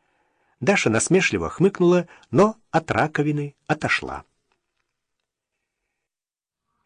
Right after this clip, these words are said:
На следующее утро, трясясь в автобусе, она настраивалась на предстоящий урок. Даша была частным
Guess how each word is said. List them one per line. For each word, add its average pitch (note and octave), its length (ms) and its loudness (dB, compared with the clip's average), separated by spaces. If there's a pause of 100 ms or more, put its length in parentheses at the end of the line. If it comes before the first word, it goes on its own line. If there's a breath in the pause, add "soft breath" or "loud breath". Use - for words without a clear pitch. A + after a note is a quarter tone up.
(760)
На E3+ 80 6
следующее A3 520 8
утро, G#3 360 8
трясясь E3+ 560 4
в D3 60 4
автобусе, D3 720 4
она D#3+ 220 4
настраивалась E3+ 1040 2
на A#2 160 2
предстоящий B2+ 840 0
урок. G#2 500 0 (720 loud breath)
Даша G3 300 4
была D#3 360 6 (280 soft breath)
частным F3 560 4